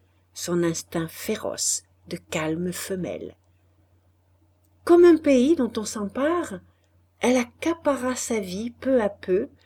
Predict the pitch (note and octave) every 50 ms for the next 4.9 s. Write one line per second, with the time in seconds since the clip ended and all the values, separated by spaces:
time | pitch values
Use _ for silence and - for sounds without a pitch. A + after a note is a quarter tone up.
0 | _ - - _ _ _ - D4+ D4+ C#4+ D4+ C#4+ C4+ C4+ B3 C4+ - - - -
1 | - G4+ G4+ - - - - C#4+ - - - - G#3 F#3 F3+ F3 F3+ F3+ - -
2 | - F4 - - - G#3+ G3 F3 F3+ C4 D4 D4+ C4 B3 A#3+ A#3 A3+ A3 - -
3 | - - A3 G#3+ A#3+ C4+ C4+ - - - F#3+ F3+ E3+ D#3+ D#3 F3+ G#3+ A#3 G#3 G3
4 | F#3+ G3 G3 - - F#3+ - - E3+ D#3 D#3 - C3+ G2+ F2+ D#2+ D#2+ -